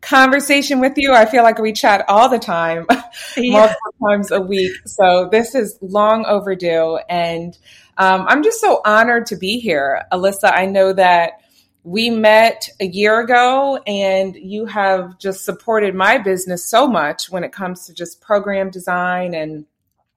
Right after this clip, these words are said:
Speaker 1: marketing. And it's just been amazing watching your own business growth and watching you serve your community, um, in such a dynamic way. I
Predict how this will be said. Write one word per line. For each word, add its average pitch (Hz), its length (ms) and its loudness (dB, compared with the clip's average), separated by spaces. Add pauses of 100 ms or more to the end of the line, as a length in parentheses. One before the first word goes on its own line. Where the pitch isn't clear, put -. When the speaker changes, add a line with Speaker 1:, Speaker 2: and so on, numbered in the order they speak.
(260)
Speaker 1:
marketing. 196 680 0 (360)
And 185 380 0
it's 208 240 -2
just 214 340 -2
been 196 240 2
amazing 185 680 -2
watching 175 680 -2
your 226 340 4
own 190 240 -2
business 175 400 -4
growth 175 340 -2
and 170 120 -8
watching 175 360 -4
you 175 180 -8
serve 170 360 -6
your 233 140 0
community, 170 720 -6 (440)
um, 175 380 2
in 196 120 -2
such 214 340 2
a 202 80 -2
dynamic 180 680 -2
way. 170 540 -2 (340)
I 220 680 4